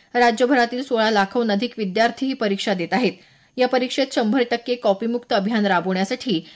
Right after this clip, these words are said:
तयारी करण्यात आली आहे. गडचिरोली जिल्ह्यात दुर्गम भागातल्या जंगलात नक्षल्यांनी उभारलेली चव्वेचाळीस स्मारकं पोलिसांनी बुधवारी उद्ध्वस्त केली. पोलिसांची सी सिक्स्टी पथकं, केंद्रीय राखीव दल, बॉम्ब शोधक आणि नाशक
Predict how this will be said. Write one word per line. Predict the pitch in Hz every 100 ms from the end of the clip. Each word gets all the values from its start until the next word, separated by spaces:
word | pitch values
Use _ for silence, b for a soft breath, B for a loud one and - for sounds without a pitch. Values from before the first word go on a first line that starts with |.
| B 240
तयारी | 233 226 247
करण्यात | 233 185 190 -
आली | 185 156
आहे. | 190 190 - _ _ _ _ _ - 226
गडचिरोली | 247 240 302 294 294
जिल्ह्यात | 294 277 320
दुर्गम | 254 247 233 254
भागातल्या | 277 247 240 254
जंगलात | 254 233 226 233 233
नक्षल्यांनी | 190 - 233 226 240
उभारलेली | 202 220 214 214 233
चव्वेचाळीस | 240 190 190 214 202 226
स्मारकं | 220 175 233 214 165 B B B
पोलिसांनी | 247 247 269 262 254
बुधवारी | 262 220 196 247 226
उद्ध्वस्त | 190 180 190 202 208
केली. | 214 - B B B
पोलिसांची | 254 254 254 269 262 294
सी | 277 240
सिक्स्टी | 247 254 -
पथकं, | 262 233 269 240 240 269
केंद्रीय | 240 208 208 220
राखीव | 196 175 180 220
दल, | 226 226
बॉम्ब | 196 196 202
शोधक | - 208 233 233
आणि | 202 208
नाशक | 190 185